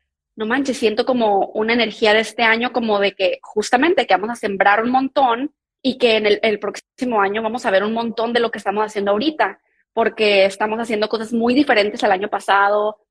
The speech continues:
nos sentimos justamente menos así atrabancados y, eh, nos sentimos como que en flow". Y en eso que me acuerdo de la afirmación, porque este diciembre se cumplen diez años de eso, y entonces le digo,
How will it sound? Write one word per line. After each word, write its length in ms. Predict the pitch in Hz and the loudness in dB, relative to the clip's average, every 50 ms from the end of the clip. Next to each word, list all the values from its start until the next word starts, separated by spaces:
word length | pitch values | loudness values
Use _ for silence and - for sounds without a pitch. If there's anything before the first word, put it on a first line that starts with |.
| _ _ | _ _
nos 160 | - 240 240 233 | -2 -2 -2 0
sentimos 400 | 254 226 - 226 220 247 233 - | 0 -2 -2 -2 -4 -4 -4 -2
justamente 560 | 285 277 277 - 277 254 240 247 240 247 233 | -2 0 2 2 2 2 0 -2 -2 -4 -2
menos 260 | 220 208 214 254 247 | -2 -2 -2 -2 -4
así 100 | 247 - | -4 -4
atrabancados 880 | 202 - 240 226 202 196 190 - 269 262 262 254 247 247 240 233 226 233 | -4 0 0 0 0 0 -2 -4 -4 -4 -2 -4 -4 -4 -4 -6 -6 -8
y, 60 | 226 | -8
eh, 280 | 233 269 285 277 269 262 _ _ _ _ _ _ - | -6 -4 -2 -2 -2 -4 _ _ _ _ _ _ -6
nos 100 | 240 240 | -6 -4
sentimos 320 | 208 233 220 226 254 254 | -4 -2 -2 -2 -4 -2
como 200 | - 269 254 247 | -2 -2 -2 0
que 80 | - 226 | -2 -2
en 180 | 202 196 196 - | -4 -4 -6 -8
flow". 640 | 202 220 233 240 247 247 247 247 247 240 247 247 240 - _ _ _ _ _ _ _ _ _ _ _ | -4 0 0 2 2 2 2 2 2 2 2 2 0 -6 _ _ _ _ _ _ _ _ _ _ _
Y 120 | - 269 247 | 4 4 4
en 160 | 226 220 226 | 4 2 0
eso 220 | 254 294 285 320 302 | 0 0 0 0 -2
que 100 | 302 277 | 0 0
me 80 | 240 208 | 0 0
acuerdo 260 | - - 220 220 - _ _ _ _ - | 0 0 -2 -2 -2 _ _ _ _ -6
de 240 | 220 226 240 247 | -4 0 0 0
la 80 | 247 226 | 0 0
afirmación, 760 | - 254 214 214 190 196 - - 247 233 220 214 226 247 - _ _ _ _ _ _ _ | -2 -4 -4 -4 -6 -6 -2 2 2 2 2 0 -4 -12 -16 _ _ _ _ _ _ _
porque 240 | - 226 220 - 254 | -6 -6 -2 -2 -2
este 200 | 233 226 - 262 | -2 2 2 2
diciembre 720 | 262 277 - 285 262 262 247 208 202 202 208 220 - _ _ _ _ _ _ | 2 2 0 0 0 0 0 0 0 -2 -2 -4 -8 _ _ _ _ _ _
se 160 | _ - 220 | _ -10 -6
cumplen 380 | - 214 - 208 220 214 220 214 | -4 -4 0 2 2 2 2 2
diez 220 | 226 240 240 - 269 | 0 0 0 2 0
años 240 | 254 254 262 247 | 0 0 -2 -2
de 160 | 240 226 214 233 | 0 0 0 0
eso, 400 | 233 - 202 180 185 254 - _ _ _ _ _ _ - | -2 -4 -8 -8 -8 -8 -12 _ _ _ _ _ _ 0
y 120 | 214 233 | 2 2
entonces 480 | 220 220 226 208 202 202 - 220 220 214 | 2 4 4 4 2 2 2 0 2 2
le 80 | 220 214 | 4 4
digo, 320 | 208 208 208 202 196 | 4 6 6 6 6